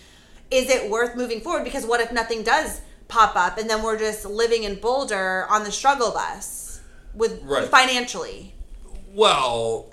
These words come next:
Speaker 2: I don't think we would ever be on the struggle bus. I
Speaker 1: I
Speaker 2: think
Speaker 1: mean,
Speaker 2: you
Speaker 1: not
Speaker 2: and
Speaker 1: being
Speaker 2: I,
Speaker 1: able to save money.
Speaker 2: again, and again, when Kim and I say save money, like, we've just gotten so used to making such good money and our bills are so low that we pocket lots of money.
Speaker 1: Yeah.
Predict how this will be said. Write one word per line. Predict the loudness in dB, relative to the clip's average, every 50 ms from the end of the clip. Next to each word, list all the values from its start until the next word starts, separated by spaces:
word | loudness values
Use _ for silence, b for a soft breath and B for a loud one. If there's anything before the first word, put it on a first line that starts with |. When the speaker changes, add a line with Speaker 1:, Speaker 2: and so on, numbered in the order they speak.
| -4 2
Speaker 2:
I | 4 6
don't | 6 6 4 2
think | 0 -2 -2 -2
we | -2 0
would | 0 2 2
ever | 2 0 0 -2 -2
be | -2 -2 -2
on | -2 -2
the | -6
struggle | -8 -8 -6 -4 -2 -2 -2 -2 -4
bus. | -4 -2 -2 0 0 0 -2 -4 -4
I | -2 2 4
Speaker 1:
I | 6 6 6
Speaker 2:
think | 8 6 6 4
Speaker 1:
mean, | 4 2
Speaker 2:
you | 4
Speaker 1:
not | 4 6 6
Speaker 2:
and | 4 4
Speaker 1:
being | 4 4
Speaker 2:
I, | 4 4 4
Speaker 1:
able | 4 2 2 0
to | -2 -2
save | -2 0 0 0 0 -2 -4
money. | -4 -2 -2 -2
Speaker 2:
again, | 0 2 4 4 4 4 2 -2 -4
and | -4 -4 -2
again, | -2 0 2 2 0 0 -2 -8 -8
when | -8 -8 -6 -8 -12 -12 -12 -8
Kim | -6 -4 -2
and | 0 0
I | 0 0
say | 0 -2 -2 -2
save | 0 2 2 2 2 2
money, | 2 0 0 2 0 -2 -4
like, | -2 -2 0 0 -2 -2 -6 -10
we've | -10 -10 -10 -8 -8
just | -6 -6 -2 0
gotten | 0 0 0 -2 -4
so | -2 -2 0 0
used | -2 -2 -4 -6 -6 -4
to | -4 -4
making | -2 -2 -4 -4 -6 -8 -8
such | -4 -2 -2 -4 -4 -4
good | -4 -4 -4 -2
money | -2 0 0 0
and | 0 0
our | 2 2 2
bills | 2 0 0 0 0 0 -2
are | -4 -6
so | -4 -2 0 0 0
low | 0 0 2 2 2 2 0
that | 0 -2 -2 -2 -4 -6
we | -8 -6 -6 -6 -8 -8
pocket | -6 -4 -2 -2 -2 -2 -4 -6 -4 -4
lots | -2 -2 0 2 4 4 2 2 -2 -4 -6
of | -6 -6 -4
money. | -6 -6 -6 -8 -12 -10 -4
Speaker 1:
Yeah. | 0 0 0 0 -2